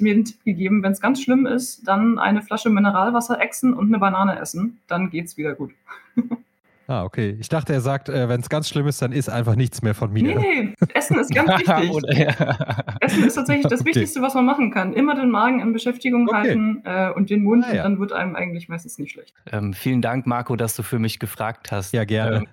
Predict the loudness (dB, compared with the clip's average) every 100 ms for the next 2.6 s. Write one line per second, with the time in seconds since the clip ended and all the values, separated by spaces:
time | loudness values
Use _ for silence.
0 | _ -6 -4 -2 -4 -2 -4 -4 -6 -2
1 | -4 -4 -4 -2 0 0 -2 -2 -2 -2
2 | -2 -4 -4 -4 -6 -10